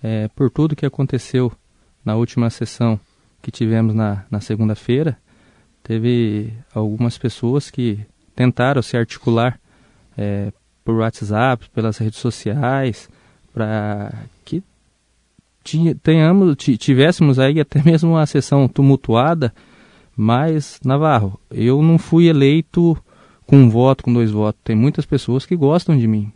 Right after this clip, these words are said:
que acreditam no meu trabalho, que gostam do meu trabalho, que respeitam o meu trabalho, que sabe do meu comprometimento com Bandeirantes, e, e essas pessoas vendo que, que nessa sessão poderia ter algo ali que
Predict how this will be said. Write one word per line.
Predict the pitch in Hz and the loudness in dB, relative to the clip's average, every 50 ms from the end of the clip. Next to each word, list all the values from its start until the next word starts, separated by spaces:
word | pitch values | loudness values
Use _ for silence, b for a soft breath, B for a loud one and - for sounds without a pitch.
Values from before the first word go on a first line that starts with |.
| _ _ _ | _ _ _
que | - - 107 110 | -8 -4 -4 -4
acreditam | 104 - 131 131 120 110 123 151 - - 139 | -2 0 0 0 2 2 0 0 2 2 2
no | 135 | 2
meu | 127 120 | 2 2
trabalho, | - 117 113 104 110 117 131 147 151 139 | 0 -2 -2 0 0 0 2 2 0 0
que | - - 131 | -2 -2 -2
gostam | 120 110 117 143 170 - - 147 | 0 2 4 4 4 4 2 2
do | 135 127 | 4 4
meu | 123 120 117 | 4 2 2
trabalho, | - 113 107 104 110 123 139 139 - | 0 -2 -2 0 0 0 0 0 0
que | - 127 | 2 2
respeitam | 120 147 151 - - - - 143 160 180 180 - 143 | 4 2 2 0 -2 0 2 2 2 2 0 0 0
o | 127 | 0
meu | 123 113 | 0 0
trabalho, | - 113 107 104 107 110 120 135 143 131 b b b b b b b b b b | 0 -2 -2 0 0 -2 0 -2 -4 -6 b b b b b b b b b b
que | - 127 | -6 -6
sabe | 117 - - - 127 139 147 147 139 123 104 - _ | -6 -4 -2 0 2 2 4 4 2 0 0 -2 _
do | - 117 | -2 2
meu | 113 123 120 | 4 4 2
comprometimento | 120 - 135 135 - - 151 143 139 131 135 135 123 - 123 120 123 123 - | 2 2 0 -2 0 2 2 2 4 4 4 2 2 2 2 2 2 0 0
com | - 120 117 | 0 2 2
Bandeirantes, | 120 117 117 113 110 113 131 160 - - - b b b b b b b b _ - | 2 2 2 2 2 2 0 -2 -4 -8 -14 b b b b b b b b _ -6
e, | 110 113 113 110 110 107 107 107 104 101 98 - - | -4 -2 0 0 0 0 -2 -2 -2 -4 -6 -10 -12
e | - - 110 113 | -8 -4 -2 0
essas | 117 117 - 127 - | 0 0 -2 -6 -2
pessoas | - 135 127 - - 135 139 127 113 | 0 0 0 0 2 2 2 2 2
vendo | 110 117 127 135 135 117 107 - _ _ _ _ _ _ _ _ | 4 4 6 6 6 4 2 0 _ _ _ _ _ _ _ _
que, | - - 117 110 110 107 104 104 104 104 110 110 - - _ _ _ _ | -10 -6 -4 -4 -2 -2 -4 -4 -6 -6 -8 -10 -12 -16 _ _ _ _
que | - - 110 | -6 -2 0
nessa | 107 113 110 - 127 | 0 0 0 -2 -4
sessão | 113 - 127 117 - - 123 110 107 104 | -6 -4 -6 -6 -2 -2 0 0 0 0
poderia | - - 117 123 120 123 117 | -2 -2 0 2 2 2 0
ter | - - 139 | 0 0 2
algo | 131 120 123 139 147 127 123 | 2 4 4 4 4 4 4
ali | 120 123 127 117 | 2 2 2 0
que | - - 110 90 | -2 -4 -4 -6